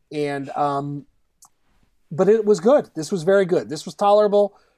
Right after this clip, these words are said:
but now I need to go on, like, a, um, like, kind of a,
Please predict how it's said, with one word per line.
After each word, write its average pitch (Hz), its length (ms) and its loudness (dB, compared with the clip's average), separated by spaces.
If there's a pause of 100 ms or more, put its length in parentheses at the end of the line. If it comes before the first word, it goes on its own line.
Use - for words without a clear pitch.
(300)
but 151 280 -2
now 156 240 0
I 160 60 -2
need 151 160 -8
to - 80 -14
go 147 240 0
on, 135 200 -8
like, 127 240 -12
a, 123 220 -10
um, 117 320 -12 (640)
like, 127 160 -12
kind 156 200 -8
of 135 60 -10
a, 131 120 -10